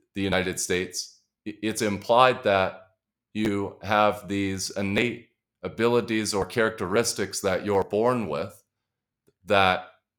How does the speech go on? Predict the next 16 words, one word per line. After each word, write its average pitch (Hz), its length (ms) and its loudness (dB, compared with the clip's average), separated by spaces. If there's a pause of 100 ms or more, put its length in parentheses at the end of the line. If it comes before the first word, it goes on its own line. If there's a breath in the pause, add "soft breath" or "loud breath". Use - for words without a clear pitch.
you 110 340 0
will 110 400 4
be 123 200 0
able 113 300 0
to 107 500 -4
express - 800 0 (380)
as 101 200 2
a 107 60 2
member 110 580 2
of 95 540 2
this 104 300 0
nation 120 760 0
or 101 180 2
nationality. 104 920 2 (3000)
And 120 200 4
then, 123 480 2